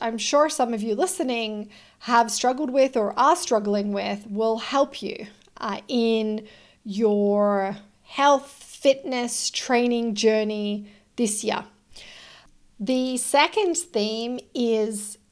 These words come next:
communication with a capital C and an exclamation mark, maybe two or three. It was really interesting. I've been fascinated with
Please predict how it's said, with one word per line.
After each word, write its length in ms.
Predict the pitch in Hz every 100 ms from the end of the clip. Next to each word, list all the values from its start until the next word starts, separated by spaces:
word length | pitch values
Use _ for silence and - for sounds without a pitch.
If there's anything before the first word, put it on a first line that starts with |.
| _
communication 1400 | - 254 247 262 269 269 - 202 190 - - - 220 208 _ - -
with 180 | 233 220
a 60 | 202
capital 580 | - 226 - 339 339
C 640 | 320 - 294 285 302 370 370
and 160 | 247 220
an 100 | 196
exclamation 840 | 196 - - 285 262 247 - 202 190
mark, 400 | 180 180 - 208
maybe 400 | 190 208 240 269
two 300 | - 254 233
or 260 | 226 240
three. 560 | 208 240 202 175 202 185 - _ _ - - - - _
It 80 | -
was 180 | 269 240
really 280 | 311 349 262
interesting. 680 | 262 269 247 233 214 208 208 - - -
I've 200 | 262 294
been 160 | 330
fascinated 1120 | - 233 233 - 226 220 214 208 202 208 202 - - _ _ _
with 840 | - 214 220 220 214 208 - -